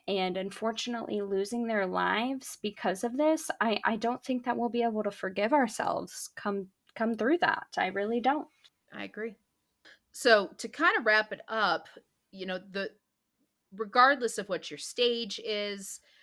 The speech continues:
Speaker 2: um, and what your treatment options are, i-, i-, the road to recovery is just bumpy, no matter how you slice it. Um, and sometimes the comments we hear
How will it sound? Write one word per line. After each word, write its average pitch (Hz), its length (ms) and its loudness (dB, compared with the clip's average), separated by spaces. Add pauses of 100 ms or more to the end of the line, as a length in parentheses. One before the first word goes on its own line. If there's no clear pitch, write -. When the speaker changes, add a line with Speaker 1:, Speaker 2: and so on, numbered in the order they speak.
(200)
Speaker 2:
um, 156 560 0
and 175 200 -10
what 180 280 -2
your 165 300 -4
treatment 208 540 -10
options 170 720 -6
are, 170 540 2 (220)
i-, - 100 -20 (100)
i-, 107 100 -20 (680)
the 202 100 -10
road 220 280 0
to 190 60 -6
recovery 160 540 -4
is - 180 -12
just - 260 -16
bumpy, 127 420 -8 (520)
no 180 120 -8
matter 165 220 -2
how 160 160 -2
you 151 140 -6
slice - 400 -14
it. - 180 -8 (220)
Um, 147 500 0 (260)
and 165 240 -8
sometimes 196 540 -4
the 165 120 -10
comments 196 680 -2
we 160 100 -8
hear 151 480 -6